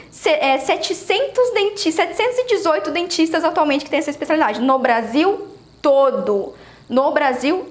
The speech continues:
todo tem setecentos e dezoito dentistas. Isso é muito pouco. Isso é muito pouco.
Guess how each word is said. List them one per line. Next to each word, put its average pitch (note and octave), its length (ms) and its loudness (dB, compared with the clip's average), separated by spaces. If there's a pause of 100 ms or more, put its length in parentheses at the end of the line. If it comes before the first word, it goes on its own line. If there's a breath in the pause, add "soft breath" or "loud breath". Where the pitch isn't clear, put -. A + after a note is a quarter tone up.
(120)
todo C4 360 2
tem D4 160 -2
setecentos C4+ 580 -4
e B3+ 60 -8
dezoito A#3+ 440 -2
dentistas. - 840 -8 (320 loud breath)
Isso B3+ 420 -6
é C#4+ 80 0
muito C4 480 0 (260)
pouco. - 600 0
Isso - 340 -4
é C4+ 100 -2
muito A#3+ 300 -2
pouco. - 460 -4